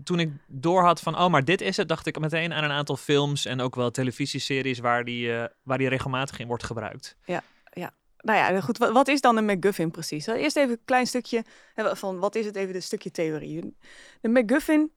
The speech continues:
Speaker 2: is een term die veel wordt gebruikt in de filmwereld. En daarbij is het een voorwerp of gebeurtenis die de personages in beweging zet en het verhaal stuurt.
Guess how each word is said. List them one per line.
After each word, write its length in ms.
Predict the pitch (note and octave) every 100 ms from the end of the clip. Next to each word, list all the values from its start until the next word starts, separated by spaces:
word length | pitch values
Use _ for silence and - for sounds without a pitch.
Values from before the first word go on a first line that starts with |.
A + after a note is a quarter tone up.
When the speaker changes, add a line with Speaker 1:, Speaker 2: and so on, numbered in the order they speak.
| _
Speaker 2:
is 140 | G3+
een 140 | G#3+
term 320 | G#3 C4+ D4+ B3
die 140 | G#3
veel 140 | B3+
wordt 160 | A#3 G#3
gebruikt 420 | G#3 G3 A#3 A#3+
in 80 | G#3+
de 60 | F3
filmwereld. 720 | G3+ F#3 D#3+ E3 G#3+ - - _ - - _
En 320 | A3 A3 G#3+
daarbij 280 | G#3+ A3 A3
is 80 | A#3
het 120 | -
een 160 | F#3+
voorwerp 520 | F3 A#3+ D#4+ D#4+ D4 G3
of 80 |
gebeurtenis 920 | - F#3+ E3 G#3+ C#4+ D4+ D#4+ - - - -
die 120 | G#3
de 80 | G3
personages 720 | G#3+ G3+ G3 G3+ C4+ C4+ B3
in 160 | G#3
beweging 480 | F#3+ F#3 A3+ D4 D4
zet 240 | B3+ C4 -
en 120 | B3
het 120 | A#3
verhaal 280 | A3+ G#3+ A3
stuurt. 480 | - - F3+ D#3+